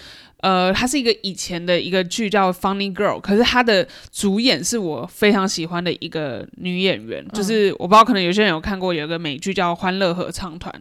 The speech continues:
Speaker 1: 的 Glee，那个女主角她演的。然后我就想说，天哪，因为你知道，哦，你知道就是 Broadway 是这样的，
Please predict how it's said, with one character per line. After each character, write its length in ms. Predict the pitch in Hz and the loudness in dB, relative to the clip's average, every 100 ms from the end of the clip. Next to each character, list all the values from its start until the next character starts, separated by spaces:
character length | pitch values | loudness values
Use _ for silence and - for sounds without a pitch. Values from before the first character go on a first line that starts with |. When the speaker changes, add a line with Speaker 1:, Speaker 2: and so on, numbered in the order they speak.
| - | -18
Speaker 1:
的 80 | - | -16
Glee， 340 | - 214 147 - - - | -4 -4 -4 -12 -18 0
那 80 | 247 | 2
个 100 | 214 | 2
女 180 | 170 135 | 0 -6
主 160 | 160 | -8
角 180 | 165 131 | -6 -6
她 120 | - 160 | -6 -8
演 280 | 175 175 - | -6 -8 -10
的。 140 | - - _ _ - - | -16 -16 _ _ -20 -6
然 140 | 196 | -2
后 100 | 226 | 2
我 100 | 247 | 2
就 80 | 196 | 2
想 180 | 214 208 | -2 -4
说， 180 | 202 240 | -2 -2
天 340 | 247 - 330 349 | -2 0 2 2
哪， 240 | 285 170 - - | 0 0 -6 -8
因 140 | 311 | -2
为 40 | 359 | -2
你 120 | 190 | 0
知 60 | 233 | -2
道， 100 | 226 | 0
哦， 120 | 208 185 | -2 -2
你 80 | 196 | 0
知 80 | 247 | 0
道 80 | |
就 100 | 262 | 2
是 100 | 285 240 _ | 2 0 _
Broadway 380 | 226 214 220 185 | 2 4 4 2
是 100 | 202 | 0
这 80 | 202 | -2
样 160 | |
的， 80 | 160 | -4